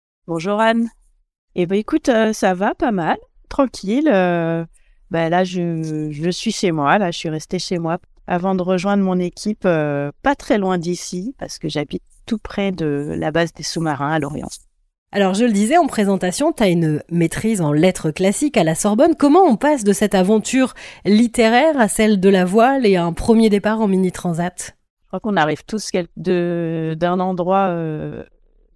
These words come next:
Speaker 1: je dirais, de lieux très différents. Euh... moi, la voile, quand j'étais petite, c'était un rêve. Et un rêve, euh, que j'ai pas pu accomplir, en fait, parce que, euh, voilà, parce que je vivais dans les terres avec mes parents, que culturellement, on était très loin de ce milieu-là.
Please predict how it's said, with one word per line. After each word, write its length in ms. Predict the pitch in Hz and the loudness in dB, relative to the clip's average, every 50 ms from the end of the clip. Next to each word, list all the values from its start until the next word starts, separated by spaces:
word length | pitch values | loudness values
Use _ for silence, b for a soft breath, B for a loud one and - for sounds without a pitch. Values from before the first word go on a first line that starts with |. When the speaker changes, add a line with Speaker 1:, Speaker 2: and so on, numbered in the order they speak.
| _ | _
Speaker 1:
je 100 | _ - | _ -12
dirais, 260 | _ - 160 160 175 170 | _ -6 -4 -2 -2 -2
de 100 | 170 170 | -2 -4
lieux 200 | 170 185 202 214 | -2 -2 -2 -2
très 180 | - - 214 | 0 -2 -2
différents. 560 | 185 202 208 - - 202 175 180 175 202 262 294 - _ _ _ _ _ _ _ _ _ _ _ - | -2 -2 -4 -2 -2 -2 -2 -2 -4 -4 -6 -8 -14 _ _ _ _ _ _ _ _ _ _ _ -6
Euh... 560 | 165 165 170 170 175 170 175 175 175 170 170 | -4 -4 -2 -2 -2 -2 -2 -2 -2 -2 -2
moi, 600 | 170 175 180 180 180 185 202 208 214 220 220 226 | -2 -4 -4 -2 -2 0 2 4 4 4 4 2
la 240 | 220 196 180 180 175 | 2 2 0 0 -2
voile, 420 | 165 170 185 208 226 247 233 202 | -2 -2 0 2 2 2 0 -2
quand 160 | - - 185 180 | -2 -2 -4 -4
j'étais 300 | 170 185 170 - 202 190 | -4 -6 -6 -6 -8 -8
petite, 260 | - - 285 269 - | -4 -6 -6 -6 -6
c'était 160 | - - - | -8 -4 -4
un 280 | 170 160 156 151 151 143 | -4 -2 -2 -4 -6 -6
rêve. 540 | 151 165 165 185 214 240 240 214 170 151 151 151 _ _ _ _ _ _ _ _ _ _ _ _ _ _ _ | -4 -2 0 0 2 0 0 -2 -6 -8 -10 -14 _ _ _ _ _ _ _ _ _ _ _ _ _ _ _
Et 120 | 165 170 170 | -4 -2 -2
un 140 | 175 180 | 0 -2
rêve, 300 | 175 185 214 220 214 208 | 0 0 -2 -2 0 -2
euh, 260 | 190 180 175 175 175 160 | 0 0 0 0 -2 -4
que 180 | - - 175 | -4 -6 -6
j'ai 380 | 165 156 180 180 175 170 165 165 | -4 -4 -4 -4 -2 -2 -4 -2
pas 180 | - 190 190 | 0 0 0
pu 300 | 185 - - 214 208 208 | 0 -4 -6 -4 0 2
accomplir, 640 | 190 180 180 - - 185 175 - - 208 226 226 196 | 2 2 2 0 -4 -8 -8 -8 -4 -4 -4 -2 -2
en 100 | 175 151 | -4 -4
fait, 400 | - 180 170 170 - - - - | -2 -4 -4 -4 -6 -12 -20 -10
parce 260 | - 165 147 - - | -10 -10 -8 -8 -12
que, 120 | - - 170 | -10 -8 -6
euh, 580 | 170 175 170 165 156 147 143 143 143 143 143 147 - _ _ _ _ _ _ _ _ _ _ _ | -6 -4 -4 -4 -4 -4 -6 -6 -8 -8 -10 -14 -18 _ _ _ _ _ _ _ _ _ _ _
voilà, 380 | - 180 208 190 156 147 165 175 | 2 2 4 4 4 4 4 2
parce 220 | - 185 - - | 0 -2 -8 -8
que 100 | - 165 | -10 -12
je 100 | 143 139 | -10 -10
vivais 280 | 151 156 160 156 160 151 | -8 -8 -6 -6 -6 -4
dans 160 | 147 151 151 | -4 -4 -4
les 160 | 151 156 156 | -2 -4 -4
terres 320 | - - 165 160 180 190 185 | -4 -4 -2 0 0 0 2
avec 240 | 170 160 160 - | 0 0 -2 -2
mes 160 | - 156 156 143 | -4 -6 -4 -2
parents, 680 | - 165 156 156 165 180 196 202 202 208 214 214 202 | 0 0 0 0 0 0 0 0 0 0 0 -2 -2
que 420 | - - 180 160 151 151 151 147 147 | -4 -4 -2 -2 -2 -2 -4 -6 -6
culturellement, 640 | - 175 160 - - 165 160 156 147 147 170 180 190 | -6 -6 -6 -4 -4 -4 0 0 0 0 0 0 0
on 80 | 190 180 | 0 0
était 240 | 156 143 - 156 - | -2 -4 -6 -8 -10
très 240 | - - - 185 | -8 -4 -4 -2
loin 180 | 180 185 185 196 | -2 0 -2 -2
de 60 | 196 | -2
ce 140 | - - 190 | -2 -2 -4
milieu-là. 580 | 175 175 175 175 175 175 165 160 160 165 180 | -4 -2 -4 -4 -2 -2 0 2 2 0 0